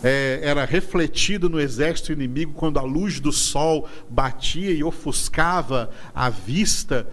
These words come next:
dos inimigos que vinham contra, que vinham contra esse exército. O que esse versículo significa para nós?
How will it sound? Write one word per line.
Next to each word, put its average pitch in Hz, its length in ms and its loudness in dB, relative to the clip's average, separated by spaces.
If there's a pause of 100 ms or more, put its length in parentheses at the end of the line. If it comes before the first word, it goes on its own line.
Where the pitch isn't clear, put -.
(220)
dos 127 280 0
inimigos 147 580 0
que - 160 2
vinham 160 440 0
contra, 175 920 2 (120)
que 131 120 0
vinham 143 360 0
contra 139 520 0
esse 120 460 -2 (300)
exército. 104 760 -2 (420)
O - 40 -10
que 214 120 4
esse 214 180 2
versículo 160 420 -2
significa 143 560 -2
para 120 200 0
nós? 175 460 0